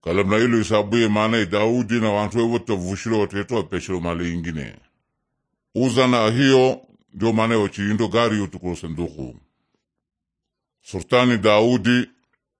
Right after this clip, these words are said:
na wantu weba wote maana ya Israeli watezeze mbele ya mujitu maana hii. Wakati hao wakomero ndirani, waliko ngombe moja isabuye naye na kuvuta san-,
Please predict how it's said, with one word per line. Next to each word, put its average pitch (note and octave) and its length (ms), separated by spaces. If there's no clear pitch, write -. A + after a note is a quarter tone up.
na F2+ 120
wantu G#2+ 320
weba A2 200
wote A2+ 320
maana G#2+ 220
ya G2+ 60
Israeli A2+ 760
watezeze B2 640
mbele A2+ 240
ya G2 80
mujitu G2 460
maana D#2 260
hii. B1+ 200
Wakati - 300
hao B2 220
wakomero A#2 520
ndirani, G#2+ 520
waliko F2+ 320
ngombe A2+ 340
moja A2 280
isabuye G#2+ 360
naye G#2+ 200
na G2+ 80
kuvuta G2 680
san-, F#2 260